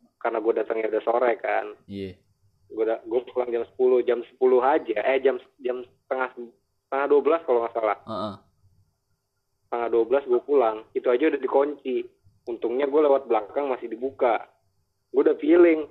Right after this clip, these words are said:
Speaker 1: ini, ini kita sampai jam dua belum pada balik. Ya udah, benar
Speaker 2: Hmm.
Speaker 1: apa kata gue, dikunci depan belakang.
Speaker 2: Iya, banyak banget susahnya loh. Sekarang, eh, apa sih ya, batas gerak,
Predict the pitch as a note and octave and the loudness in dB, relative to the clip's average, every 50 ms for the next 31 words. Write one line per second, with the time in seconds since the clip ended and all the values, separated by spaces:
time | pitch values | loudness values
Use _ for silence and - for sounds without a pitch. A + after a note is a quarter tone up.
0 | _ _ _ _ _ - A#2 B2+ D3+ E3+ E3 C#3 A#2+ G#2+ - - C3 D3+ E3 D#3+ | _ _ _ _ _ -8 -4 -2 0 2 2 0 0 -4 -6 -4 0 2 2 2
1 | D3 - - - _ _ - - D3 D#3 D#3+ D3+ B2+ B2 A#2 B2 A2+ A#2 A2 C3 | 2 0 -2 -6 _ _ -6 -2 0 0 0 0 0 0 2 2 0 0 2 2
2 | D3 C3+ B2+ B2 A2+ A2+ - A2+ A2 A2 A2 A#2 B2+ D3 D3+ C#3+ C3 C3 - - | 2 4 2 0 0 0 -4 -2 0 2 2 4 4 4 4 2 2 0 -2 -10
3 | _ _ - - - _ _ _ _ _ _ - G#2 G2+ G2 G2+ G#2+ C3 D#3+ D#3 | _ _ -20 -20 -20 _ _ _ _ _ _ -14 -10 -6 -2 -2 0 0 0 0
4 | C3 G#2+ G2+ G#2+ B2 - _ _ _ _ _ _ _ - A#2+ - A2 B2+ D3+ D3 | 0 0 -2 -2 -6 -10 _ _ _ _ _ _ _ -8 -6 -6 -4 -4 -2 -2
5 | B2+ A#2+ A#2+ A#2 A2+ A#2+ A2+ A#2+ A#2 A#2 A2 G#2+ A#2+ C3+ B2+ A2 G2+ G2+ G2 - | 0 0 -2 -2 -2 -2 -4 -2 -2 -4 -4 -2 0 2 2 2 0 -2 -6 -6
6 | - - A2 A2+ B2 - C3+ A#2+ - - A2 G#2 G#2 G#2+ A2 G#2+ - G#2 G2+ G2+ | -4 -2 -2 -2 -2 -4 -6 -6 -4 -4 -6 -6 -4 -4 -6 -6 -4 -6 -8 -8
7 | G2+ G2+ - _ _ _ _ _ _ _ _ _ _ _ G2+ G2+ A2 A2+ A2+ A#2 | -8 -14 -20 _ _ _ _ _ _ _ _ _ _ _ _ -16 -12 -12 -10 -10
8 | A2 G#2+ A2 A#2+ B2 C3 B2+ - C3+ C#3 C#3 C#3 C#3 C#3 C#3 C#3+ C#3+ C#3+ - B2 | -10 -10 -10 -10 -10 -12 -14 -12 -8 -6 -6 -6 -6 -8 -8 -10 -12 -12 -14 -18
9 | - - C3 B2+ C3+ C3+ C3+ C3 A#2+ A2 G#2+ G#2+ - A#2+ - B2 C3+ D3+ D3 C#3+ | -14 -10 -10 -10 -10 -10 -10 -10 -10 -10 -12 -12 -14 -12 -10 -10 -10 -10 -10 -14
10 | D3 - - - A#2 A#2+ A#2 A#2 A#2 A#2 A#2 - - C3 C#3+ D3+ C#3+ B2+ A2+ C3 | -16 -16 -12 -12 -10 -10 -10 -10 -10 -10 -12 -12 -12 -12 -14 -12 -12 -12 -12 -14
11 | _ _ _ _ _ _ _ _ _ - A#2+ B2 C3+ - - C3 - - A#2+ A2+ | _ _ _ _ _ _ _ _ _ -10 -8 -8 -6 -4 -6 -6 -6 -6 -6 -6
12 | A#2 A#2+ B2 B2 - _ | -6 -6 -6 -10 -12 _